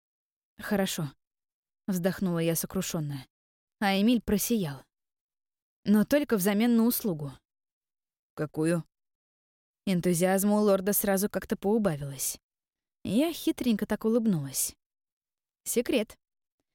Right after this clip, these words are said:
А кто сказал, что моя помощь должна быть бескорыстна?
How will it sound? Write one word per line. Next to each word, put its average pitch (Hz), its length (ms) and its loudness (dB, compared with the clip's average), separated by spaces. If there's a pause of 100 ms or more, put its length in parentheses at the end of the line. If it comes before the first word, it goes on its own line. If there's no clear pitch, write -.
(920)
А 160 120 -6
кто 294 160 -4
сказал, 165 420 -2
что - 180 -2
моя 156 240 -2
помощь 208 480 0 (260)
должна 185 400 4
быть 175 120 0
бескорыстна? 170 680 -2